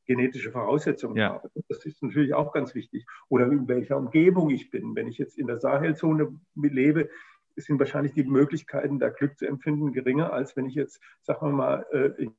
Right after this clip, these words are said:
Speaker 1: Kalifornien lebe, äh, mit dem neuen Präsidenten natürlich. Aber, äh, äh, was entscheidend ist,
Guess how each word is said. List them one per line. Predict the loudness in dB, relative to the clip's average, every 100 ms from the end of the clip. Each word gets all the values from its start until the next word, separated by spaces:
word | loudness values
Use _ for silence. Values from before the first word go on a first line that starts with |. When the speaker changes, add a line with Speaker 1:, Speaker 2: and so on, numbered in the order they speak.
| -12
Speaker 1:
Kalifornien | -6 -6 -2 -2 0 0 -2
lebe, | -4 -6 -10 _ _
äh, | -8 -6 -4 -8 -8 -12 -8
mit | -6 -4 -2
dem | -2
neuen | 0 -2
Präsidenten | -2 -6 -2 -2 -2 -8
natürlich. | -8 -10 -10 -18 -6
Aber, | 0 2 0 2
äh, | 4 6 4 -2
äh, | -4 -18 -14 0
was | 0 0
entscheidend | -2 -2 0 2 4 4 0
ist, | -10 -12